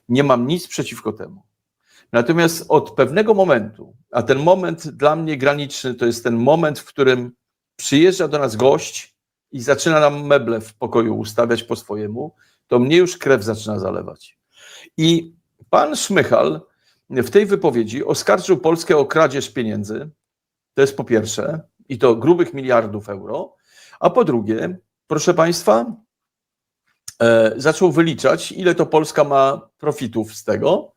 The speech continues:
bo między innymi Ukraińcy kupują, e, w polskich sklepach. I tutaj trochę mnie targnęło, ponieważ ja wiem, że na,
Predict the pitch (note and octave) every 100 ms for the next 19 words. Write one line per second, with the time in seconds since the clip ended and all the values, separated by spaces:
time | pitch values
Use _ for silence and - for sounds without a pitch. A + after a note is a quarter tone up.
0 | _ _ _ _ _ _ A2 C3+ C#3 A#3+
1 | E4+ F#3+ F3+ D3+ C#3 B2+ C3+ A3+ G3+ D3
2 | C#3+ F3 G3 F#3 C#3 B2+ C3 B2+ - -
3 | A2+ A#2+ A#2 A#2 C3 G#2+ C3+ A#2+ - A2
4 | - F#2+ - E2 _ F#3 C4+ - A#3+ A#3+
5 | A3 F#3+ F#3 F#3 E3+ D#3 C3+ A#2 A2 G2+
6 | C3 C4 _ _ _ _ _ _ - C#3+
7 | E3+ D#3+ E3+ D#3 E3 A2+ A2 G#2+ B2 B2
8 | C#3+ C#3+ C#3+ C#3